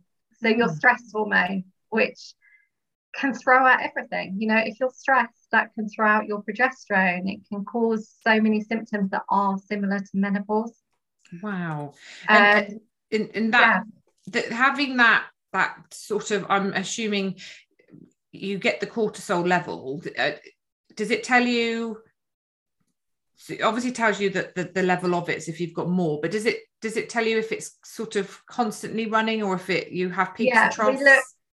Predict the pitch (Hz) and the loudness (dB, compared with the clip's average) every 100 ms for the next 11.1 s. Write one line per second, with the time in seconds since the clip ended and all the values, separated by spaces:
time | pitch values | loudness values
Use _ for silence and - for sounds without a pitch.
0 | _ 247 233 214 240 254 269 285 302 226 | _ 4 4 4 0 2 4 4 2 -8
1 | 214 285 311 311 208 196 196 202 214 214 | -4 0 0 -2 -6 -4 -2 -2 -2 -2
2 | 214 208 202 202 196 208 196 - 202 196 | 0 0 0 -2 -4 -4 -4 -4 0 2
3 | 175 180 190 175 180 - _ _ _ _ | 2 0 -4 -4 -6 -10 _ _ _ _
4 | 165 156 165 147 147 - 233 214 202 - | -10 -8 -6 -6 -6 4 8 8 8 4
5 | 202 220 - - - 220 214 214 202 - | 2 2 0 -8 -4 4 4 4 0 -2
6 | 208 - 196 190 190 185 202 190 196 190 | -4 -2 0 2 0 -2 -2 -2 0 0
7 | 175 - 180 - - 175 - 190 185 185 | -2 0 -2 -2 -2 -2 -2 -8 -4 0
8 | 202 190 165 - 190 185 226 240 196 175 | 0 0 -4 0 2 2 0 0 2 0
9 | 170 185 185 175 165 190 185 185 - - | -2 -4 -6 -2 -2 0 -2 -4 -10 -10
10 | 180 180 180 190 185 - _ 196 185 190 | -10 -6 -2 0 -2 -8 _ 0 0 -4